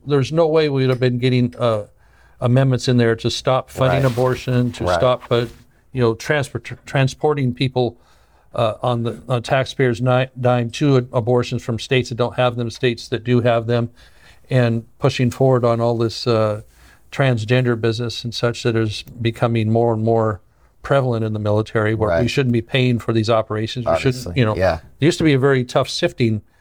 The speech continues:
Speaker 1: operation of, you know, you can be in the military if you're flat-footed. Now you gotta, you know, psh, it's still good to have the parts you were born with.
Speaker 2: Right, <laughs> right.
Speaker 1: But anyway. So
Speaker 2: So, so you've, you've, you've served in many different eras, right? I mean, you, eh, eh,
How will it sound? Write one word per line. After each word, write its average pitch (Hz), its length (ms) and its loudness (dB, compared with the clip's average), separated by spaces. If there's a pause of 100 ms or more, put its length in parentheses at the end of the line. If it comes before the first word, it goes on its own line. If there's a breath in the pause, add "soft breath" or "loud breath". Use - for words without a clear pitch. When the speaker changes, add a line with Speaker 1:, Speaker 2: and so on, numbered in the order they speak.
(280 soft breath)
Speaker 1:
operation 120 500 -2
of, 110 160 -2
you 147 80 -4
know, 131 60 4
you 156 120 4
can 139 200 0
be 135 100 2
in 135 80 2
the 131 60 0
military 131 320 2
if 127 100 -2
you're 123 120 0
flat-footed. 139 680 0
Now 127 180 4
you 127 140 0
gotta, 120 240 2
you 123 100 0
know, 110 200 -6 (440)
psh, - 220 -14 (520 soft breath)
it's 117 120 -8
still 131 200 0
good 120 140 -2
to 117 80 0
have 123 160 2
the 107 60 -8
parts 127 320 -2
you 120 80 -2
were 110 60 0
born 131 280 0
with. 113 180 0
Speaker 2:
Right, 120 540 0
<laughs> - 0 -
right. 117 400 0
Speaker 1:
But 110 140 -8 (100)
anyway. 107 380 -10 (1040 soft breath)
So - 160 -6
Speaker 2:
So, 160 380 0
so 143 460 -2 (240)
you've, 165 420 -2
you've, 160 280 -2 (100)
you've 156 260 0
served 135 440 0
in 107 140 0
many 113 220 2
different 104 340 -4
eras, 90 540 -2
right? 87 340 0 (100)
I 95 120 -2
mean, 95 180 -4
you, 101 220 -2
eh, 95 140 -2 (180)
eh, 73 40 -6